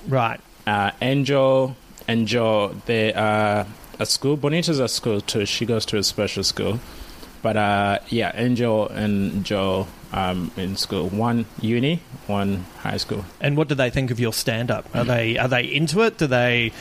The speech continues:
Speaker 1: does it weird them out a little bit? I'm, I'm always, uh,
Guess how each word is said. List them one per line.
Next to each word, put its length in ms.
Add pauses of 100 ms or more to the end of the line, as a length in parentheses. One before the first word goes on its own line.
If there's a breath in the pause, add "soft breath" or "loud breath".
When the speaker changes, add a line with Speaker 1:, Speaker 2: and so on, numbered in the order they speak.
(140 loud breath)
Speaker 1:
does 120
it 80
weird 220
them 140
out 240
a 20
little 180
bit? 120
I'm, 200
I'm 300
always, 880 (480 loud breath)
uh, 380